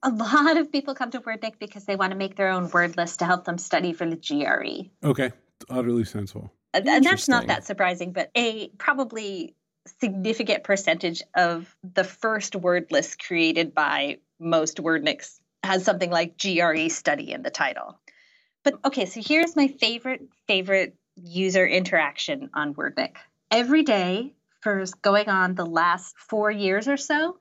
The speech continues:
Speaker 1: one Wordnik has written a limerick about our word of the day.
Speaker 2: Oh, okay, wait, wait. So we refer
Speaker 3: Wait.
Speaker 2: to Wordnik users as Wordniks.
Speaker 3: Well, I was just about to ask this. Are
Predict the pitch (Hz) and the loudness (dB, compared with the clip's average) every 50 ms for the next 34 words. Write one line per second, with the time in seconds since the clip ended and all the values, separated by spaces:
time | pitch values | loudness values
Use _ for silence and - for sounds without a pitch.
0 | _ _ _ 196 190 220 233 262 277 269 269 233 226 220 220 208 202 202 - - | _ _ _ 0 2 4 6 8 6 6 6 2 0 0 -2 -4 -4 -6 -12 -2
1 | - 185 185 185 185 180 190 - 208 202 185 175 185 190 190 196 180 160 160 160 | -2 -2 -2 0 -4 -8 -8 -8 -6 -6 -6 -2 -2 -2 0 2 2 2 2 0
2 | - - - 175 170 180 170 160 - - 160 165 160 151 160 156 151 165 165 165 | -2 -4 -4 -2 0 4 2 2 4 2 0 -2 -2 -2 -4 -4 -4 -4 -8 -6
3 | 156 160 135 - - 185 - 165 170 - - 131 117 123 120 117 120 117 113 104 | -6 -4 -6 -6 -6 -4 -2 -2 -2 0 0 -2 0 2 2 2 2 2 0 0
4 | 104 104 - - 127 120 123 123 120 127 127 117 - - - 151 151 156 180 175 | -4 -6 -2 2 4 4 6 6 4 4 2 2 0 -2 0 2 4 4 4 4
5 | - 156 143 127 131 131 131 117 123 110 - 120 117 110 104 110 101 92 127 123 | 4 2 4 4 4 4 4 2 0 -2 0 0 0 0 0 -2 -4 -4 -4 -4
6 | 117 110 101 92 101 101 101 87 90 98 107 - _ - - - - _ _ _ | -4 -4 -4 -2 -4 -4 -4 -6 -8 -14 -14 -16 _ -20 -20 -20 -20 _ _ _
7 | 165 165 160 160 165 190 196 180 165 151 - 156 127 110 110 104 101 95 107 - | 4 6 6 6 6 6 6 6 4 4 4 4 4 4 4 0 -2 -2 -4 -6
8 | - - - - - - _ _ _ 139 135 120 117 | -6 -8 -10 -10 -10 -10 _ _ _ -4 -4 -4 -4